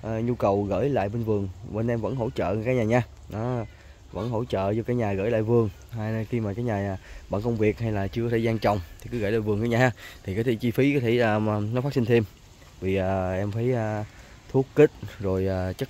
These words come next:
trồng sau khi bứng lên thì cái đồng nó to hơn nữa. Vì thế nên nó phát sinh, à, một số chi phí. Thì cái này, cái này mình có thỏa thuận với nhau trong qua Zalo. Bên góc trái màn hình là không chín bốn tám không một sáu một số không cả nhà nha. Đó nha. Đó,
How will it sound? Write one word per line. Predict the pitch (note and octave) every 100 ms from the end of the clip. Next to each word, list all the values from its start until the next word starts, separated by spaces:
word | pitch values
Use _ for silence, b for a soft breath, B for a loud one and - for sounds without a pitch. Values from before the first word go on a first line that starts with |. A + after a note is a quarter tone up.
| -
trồng | G2 G2
sau | A#2
khi | G#2+ A2+
bứng | C3 D3
lên | A#2
thì | G2+
cái | G2
đồng | A2+ E2+
nó | A2
to | - A2+ A2+
hơn | A#2+ A2 G#2+
nữa. | A2+ C3+ B B B -
Vì | F#2+
thế | A2 C3 D3+ A2
nên | G2+
nó | G#2
phát | A2 C#3
sinh, | C3+ A2+
à, | G#2+ G#2+
một | G2
số | C3+
chi | B2+
phí. | A#2 C#3 - -
Thì | G2+
cái | A#2
này, | A#2 G#2
cái | B2
này |
mình | A2 G2+
có | A#2+
thỏa | A#2+
thuận | A#2 G#2
với | A#2+
nhau | A#2
trong | A2 A2
qua | A2+
Zalo. | A2+ A#2 A#2 B B B B B
Bên | A2+ A2+
góc | C3+
trái | C#3
màn | C#3+
hình | A#2+
là | G#2
không | A2+
chín | A2 C#3
bốn | D3+
tám | D3+ C#3 F3 - -
không | A#2
một | G#2
sáu | - C3+
một | D3+
số | C3+
không | C3 A#2
cả |
nhà | B2
nha. | A2 A#2+ - B B B B
Đó | B2
nha. | A#2+ - - - - - - - - - - - - B B B
Đó, | -